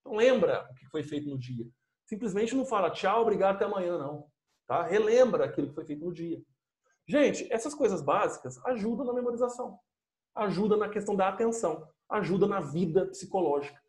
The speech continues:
na saúde psicológica do seu paciente e de vocês também, tá? Muito bem.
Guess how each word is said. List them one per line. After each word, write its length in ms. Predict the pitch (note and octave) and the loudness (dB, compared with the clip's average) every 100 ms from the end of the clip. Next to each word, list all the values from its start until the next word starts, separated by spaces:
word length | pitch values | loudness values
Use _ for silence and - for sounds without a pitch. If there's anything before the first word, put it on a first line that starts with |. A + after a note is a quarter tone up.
| _ | _
na 80 | D3+ | -12
saúde 680 | D3+ G#3+ F#3+ A3 F3+ B2+ - - _ | 0 4 6 6 4 2 -10 -20 _
psicológica 640 | - F#3+ E3+ C#3 C#3 - _ _ _ | -4 2 4 2 -2 -10 _ _ _
do 80 | D3+ | -8
seu 200 | D#3+ E3+ | 2 2
paciente 560 | D#3 - D3 A#2 - - - | 2 -4 -6 -8 -14 -12 -2
e 60 | |
de 80 | D4 | 0
vocês 320 | D4+ - A3 | 0 0 0
também, 280 | G3 B3 - - _ _ _ _ _ _ | 0 -4 -6 -12 _ _ _ _ _ _
tá? 360 | - F3+ C#4+ - - _ _ _ _ _ | 2 4 2 -4 -20 _ _ _ _ _
Muito 280 | - E3+ E3 | 0 0 0
bem. 140 | - | -8